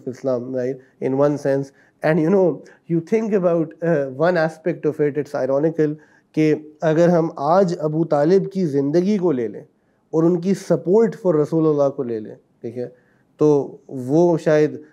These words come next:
پتہ نہیں کتنے سینکڑوں گنا زیادہ ہے جو آج میں نے اور آپ نے دین کے لیے کیا ہے یا اللہ کے نبی کے ساتھ کیا ہے۔ تو if anything، ڈ-، ہمیں ڈر ہونا چاہیے اس بات کے لیے کہ اللہ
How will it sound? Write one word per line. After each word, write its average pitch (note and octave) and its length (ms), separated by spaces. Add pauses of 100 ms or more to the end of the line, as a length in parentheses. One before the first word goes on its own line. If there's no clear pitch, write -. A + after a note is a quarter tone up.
(120)
پتہ D3 180
نہیں D#3 200
کتنے D#3 420
سینکڑوں E3 460
گنا D3+ 220
زیادہ C3 260
ہے C#3+ 100
جو C#3 140
آج C3 160
میں B2+ 160
نے C3+ 60
اور C3+ 100
آپ B2 180
نے C3 80
دین A#2+ 260
کے A#2+ 80
لیے A#2 180
کیا - 200
ہے - 140 (360)
یا C#3 100
اللہ C#3 240
کے C3+ 60
نبی C3 240
کے B2 80
ساتھ A#2 180 (240)
کیا A2+ 160
ہے۔ A2 40 (340)
تو F3+ 340 (240)
if E3+ 320
anything، F#3 480 (340)
ڈ-، D3 300
ہمیں F3+ 200
ڈر E3+ 220
ہونا F#3+ 240
چاہیے D3 300
اس C#3 100
بات C3 340
کے C3+ 80
لیے B2+ 240 (320)
کہ D3+ 60
اللہ D3 120